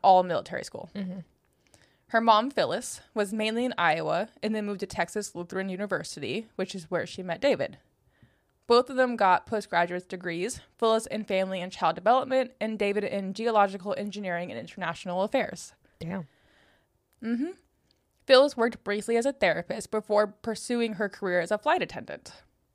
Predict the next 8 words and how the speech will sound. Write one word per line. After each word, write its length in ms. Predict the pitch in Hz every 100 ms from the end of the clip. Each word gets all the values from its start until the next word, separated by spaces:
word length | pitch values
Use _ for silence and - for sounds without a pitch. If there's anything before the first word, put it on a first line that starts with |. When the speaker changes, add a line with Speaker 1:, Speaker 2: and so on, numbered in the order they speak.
| _ _ _ -
Speaker 2:
Nice. 300 | 190 190 -
Speaker 1:
David 420 | 208 226 233 240
went 200 | 226 220
to 120 | 214 220
work 300 | 196 190 -
for 240 | 190 185
Phillips 380 | 185 220 208 -
Petroleum, 640 | - - - 180 196 262